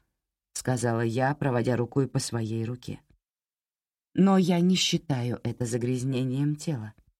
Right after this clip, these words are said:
Это самовыражение. Например, каждая из моих татуировок что-то значит.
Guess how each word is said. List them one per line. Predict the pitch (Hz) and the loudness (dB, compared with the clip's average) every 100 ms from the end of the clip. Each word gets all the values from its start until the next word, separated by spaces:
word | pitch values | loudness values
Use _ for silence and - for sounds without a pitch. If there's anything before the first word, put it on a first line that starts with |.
| _ _ _ _ _ _ | _ _ _ _ _ _
Это | 185 185 | 0 0
самовыражение. | 185 196 185 175 180 180 156 113 104 - _ _ _ _ _ _ _ _ | 0 2 2 2 0 0 -2 -4 -8 -12 _ _ _ _ _ _ _ _
Например, | 175 170 196 208 | 0 4 4 2
каждая | - 190 185 190 185 | 4 2 4 4 4
из | 170 156 | 2 2
моих | 151 151 - | 2 0 0
татуировок | 147 139 127 127 135 - | -4 -2 -2 -4 -4 -6
что-то | - 123 139 | -6 -4 -2
значит. | 147 180 175 - - | -2 -2 -4 -8 -10